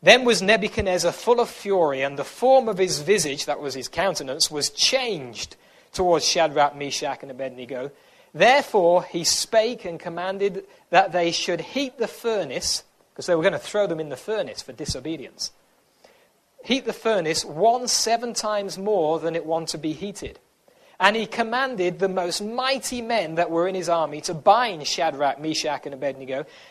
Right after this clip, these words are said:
and to cast them into the burning fiery furnace." Now, I want you to mark a word here. "And these men were bound,"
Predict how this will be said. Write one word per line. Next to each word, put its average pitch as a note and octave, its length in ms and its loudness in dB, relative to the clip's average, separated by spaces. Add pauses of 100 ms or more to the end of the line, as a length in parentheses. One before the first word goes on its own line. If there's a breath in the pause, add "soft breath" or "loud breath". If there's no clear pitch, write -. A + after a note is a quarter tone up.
and F#3 200 -2
to F#3 80 -2
cast - 420 -6
them A#3 180 -2
into A3 240 -6
the F#3 120 -4
burning G#3 400 0
fiery F#3+ 400 0
furnace." E3+ 580 -6 (1500 soft breath)
Now, D3+ 260 4
I D3+ 120 2
want F3 180 2
you D3+ 60 -8
to E3+ 100 -6
mark D#3+ 260 -2
a D3 60 -6
word D3 300 -2
here. A#2+ 280 -10 (320 soft breath)
"And E3 240 0
these A#3 320 0
men E3+ 360 -2
were D#3+ 180 6
bound," C#3+ 800 2